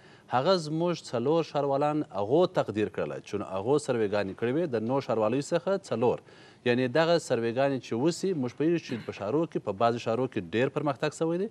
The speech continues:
په بعضو ښاروالو کې لږ پرمختګ شوی دی، او په بعضو ښاروالو کې متاسفانه پیشرفت ډېر کم شوی دی. په دې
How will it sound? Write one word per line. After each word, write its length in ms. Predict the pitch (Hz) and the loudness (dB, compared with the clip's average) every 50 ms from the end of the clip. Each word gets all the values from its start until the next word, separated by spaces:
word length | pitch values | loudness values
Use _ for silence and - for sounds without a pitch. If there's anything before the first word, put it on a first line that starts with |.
| - - - - - - | -8 -14 -20 -20 -8 -4
په 100 | - 120 131 | 0 4 4
بعضو 140 | 143 135 131 - | 4 4 4 2
ښاروالو 400 | - 120 120 120 120 123 127 120 - | 0 0 2 2 2 2 0 0 0
کې 140 | 107 101 110 | 0 2 4
لږ 160 | 139 147 139 - | 4 4 4 2
پرمختګ 400 | 143 135 143 131 - 151 143 - | -2 -2 -2 -4 -4 -4 -4 -4
شوی 160 | - 165 175 | -4 -4 -2
دی، 60 | 175 | -4
او 60 | 139 123 | -4 -4
په 60 | 123 139 | -2 -2
بعضو 120 | 143 143 - | -2 -2 -2
ښاروالو 240 | 143 143 151 147 - | -4 -4 -4 -4 -4
کې 100 | 139 131 | -6 -6
متاسفانه 480 | - - 147 143 - - 147 147 139 - | -4 -2 -2 -2 -4 -6 -6 -6 -4 -4
پیشرفت 280 | - 135 - - 151 135 151 | -4 -4 -2 -2 -2 0 0
ډېر 120 | 156 143 - | 0 2 4
کم 160 | 196 190 165 - | 4 2 2 2
شوی 200 | - 92 76 65 | -4 -4 -4 -6
دی. 60 | - - | -8 -14
په 480 | - - - - - - - - 127 131 | -18 -20 -20 -20 -20 -10 -4 -2 2 4
دې 80 | 151 | 4